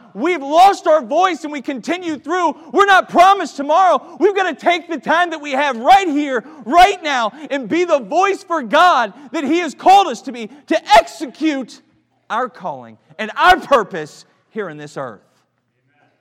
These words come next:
The power of a voice.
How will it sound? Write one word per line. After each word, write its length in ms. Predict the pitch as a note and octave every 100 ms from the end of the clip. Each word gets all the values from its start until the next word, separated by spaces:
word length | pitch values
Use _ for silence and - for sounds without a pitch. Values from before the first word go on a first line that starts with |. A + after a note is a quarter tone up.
| _ _ _ _ _ _ _ _
The 80 | C#3
power 760 | _ _ E3+ E3 F3 G3 G3 F3+ _ _ _ _
of 140 | C3+
a 60 | C3+
voice. 760 | A#2 B2+ A#2+ _ - - -